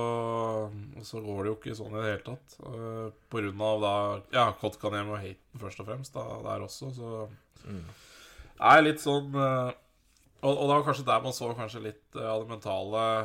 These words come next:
Speaker 1: på han, da, når han var så skuffa over det, og, ja, sa vel det ene og det andre.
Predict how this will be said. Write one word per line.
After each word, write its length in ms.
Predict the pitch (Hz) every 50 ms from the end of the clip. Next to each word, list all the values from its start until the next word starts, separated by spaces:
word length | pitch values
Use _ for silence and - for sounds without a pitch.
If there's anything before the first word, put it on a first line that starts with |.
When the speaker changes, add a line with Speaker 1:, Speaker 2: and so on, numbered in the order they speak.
| 104 101 -
Speaker 1:
på 140 | - 113 107
han, 240 | 110 123 110 110
da, 60 | 107 - - - 104
når 60 | 107 104
han 120 | 107 110
var 160 | 107 101 101
så 180 | 98 - 104 95 95
skuffa 360 | - - 104 95 - - 107
over 220 | 101 98 98 101 101
det, 160 | 98 98 101 101 101
og, 480 | 101 98 101 98 98 98 98 98 98 - - - _ _ _ -
ja, 100 | - - - _
sa 280 | - - - 98 92 92
vel 140 | 95 101 101
det 140 | 101 98 92
ene 100 | 90 90
og 80 | 90
det 120 | 92 92 90
andre. 220 | 90 92 95 104